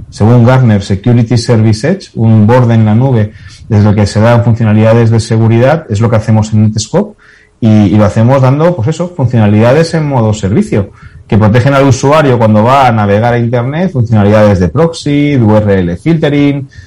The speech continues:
de, de antivirus, anti-malware, y protegen también la, la, la información de la compañía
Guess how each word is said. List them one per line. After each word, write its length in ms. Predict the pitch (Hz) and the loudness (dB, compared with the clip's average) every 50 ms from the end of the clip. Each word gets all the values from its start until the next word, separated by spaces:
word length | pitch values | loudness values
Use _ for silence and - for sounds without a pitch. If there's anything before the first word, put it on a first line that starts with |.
| - - - | -20 -8 -4
de, 160 | 120 113 113 | 0 0 2
de 640 | 107 101 98 98 98 98 98 98 101 101 98 98 101 | 2 2 2 0 0 0 0 0 -2 -2 -2 -2 -2
antivirus, 720 | 101 104 107 92 101 95 117 135 143 135 131 127 113 - | 0 0 0 0 0 0 2 2 2 2 2 0 0 0
anti-malware, 920 | 113 107 110 104 101 98 101 123 143 160 165 151 156 151 151 151 151 151 - _ _ _ _ _ _ - | -2 -2 -2 -2 -2 -2 -2 0 0 0 0 0 0 0 0 -2 -4 -6 -10 _ _ _ _ _ _ -4
y 40 | |
protegen 400 | 123 117 104 120 127 123 147 147 135 | -2 0 2 2 2 2 0 0 0
también 420 | 139 139 147 151 156 160 147 139 | 0 0 0 0 0 0 0 0
la, 380 | 123 117 113 113 107 110 104 90 | -2 -2 0 0 -2 -2 -4 -4
la, 140 | 127 123 127 | -4 -4 -4
la 100 | 117 117 | -2 -2
información 420 | 120 113 - 110 113 110 - 127 | -2 -2 -2 -2 -2 -2 0 0
de 60 | 131 135 | 0 0
la 140 | 139 135 | 0 0
compañía 680 | 135 139 139 131 135 131 139 147 156 170 190 208 226 220 | 0 0 0 0 0 0 0 -2 -2 -2 -2 -4 -6 -8